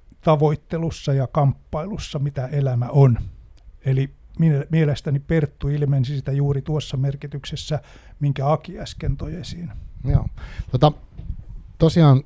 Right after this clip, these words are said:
Speaker 2: kirjassa käsitellään paljon erilaisia kulttuurialoja, minkä kanssa Perttu toimii, mut myös niinku me puhuttiin vaan etukäteen, että voitaisiin puhua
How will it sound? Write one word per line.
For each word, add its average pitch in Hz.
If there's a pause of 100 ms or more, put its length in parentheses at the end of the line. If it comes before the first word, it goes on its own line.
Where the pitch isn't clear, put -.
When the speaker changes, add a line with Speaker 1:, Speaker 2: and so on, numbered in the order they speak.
Speaker 2:
kirjassa 147 (100)
käsitellään 120
paljon 110 (400)
erilaisia 110
kulttuurialoja, 104
minkä 95
kanssa -
Perttu 104
toimii, 104
mut 98
myös 127
niinku 127
me 123
puhuttiin 139
vaan 123
etukäteen, 107
että 101
voitaisiin 110
puhua 131